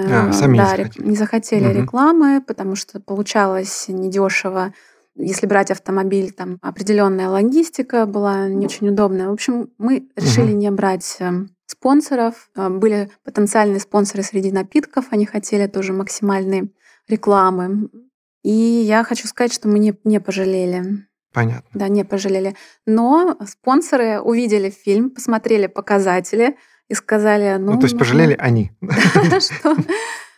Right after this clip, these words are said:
Speaker 2: а, да, все-таки следующие фильмы будут еще рассматривать и будут рассматривать уже как-то н-, в более нативных форматах.
Speaker 1: А есть такое, что есть некое не-, отсутствие веры, неверия, хотел сказать, а, в наше кино, что получится что-то достойное, потому и нет, э,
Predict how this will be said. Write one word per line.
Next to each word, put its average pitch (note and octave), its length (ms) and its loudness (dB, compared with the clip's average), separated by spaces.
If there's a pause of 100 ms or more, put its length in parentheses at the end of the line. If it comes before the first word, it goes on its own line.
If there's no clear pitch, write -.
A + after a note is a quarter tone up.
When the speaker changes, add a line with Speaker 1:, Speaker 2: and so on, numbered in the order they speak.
(140)
Speaker 2:
а, G#3+ 300 2
да, G#3 300 2
все-таки A3+ 380 -6
следующие A#3+ 520 0
фильмы A#3 320 -2
будут G#3 420 0
еще G#3+ 200 -4
рассматривать A#3 1000 0
и G3 160 -2
будут G#3 340 0
рассматривать G3 800 -2
уже F#3+ 200 -4
как-то F#3+ 300 -8
н-, F#3 140 -4 (320)
в G#3 80 -4
более G#3 360 2
нативных G#3 560 -2
форматах. F#3 400 0
Speaker 1:
А - 0 - (100)
есть A3 100 2
такое, C3+ 240 0
что A#2 380 2
есть B2+ 240 0
некое A#2+ 240 2
не-, A#2+ 280 4 (300)
отсутствие B2 500 -2
веры, A#2 380 4
неверия, A2 500 0
хотел G#2 260 -12
сказать, G2+ 380 -16 (340)
а, A2 240 0
в A2 60 -2
наше A#2 240 0
кино, G2 260 0
что - 160 -10
получится A2+ 340 -2
что-то - 220 0
достойное, G#2 560 -2
потому C3+ 360 2
и G#2+ 460 0
нет, A2+ 300 0
э, G#2+ 360 -2